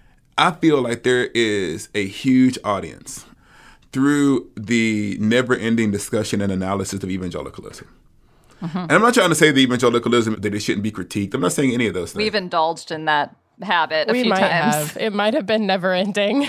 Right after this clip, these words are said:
Speaker 3: <laughs>
Speaker 1: I'm not saying that those things are bad. What I'm saying is,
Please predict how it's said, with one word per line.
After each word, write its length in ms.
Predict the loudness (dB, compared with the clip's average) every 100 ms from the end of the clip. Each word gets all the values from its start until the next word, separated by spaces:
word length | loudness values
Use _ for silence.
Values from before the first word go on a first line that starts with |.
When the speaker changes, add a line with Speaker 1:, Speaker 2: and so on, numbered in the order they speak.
| -6
Speaker 3:
<laughs> 120 | -2
Speaker 1:
I'm 140 | 2 6
not 180 | 4
saying 280 | 6 6 6
that 100 | 4
those 180 | 4 4
things 240 | 2 2
are 40 | 2
bad. 380 | 2 2 0 -8 _ -20 -20 -20 -20 -2
What 160 | 2 2
I'm 80 |
saying 460 | 2 2 2 2 0
is, 680 | 2 2 2 0 -2 -6 -16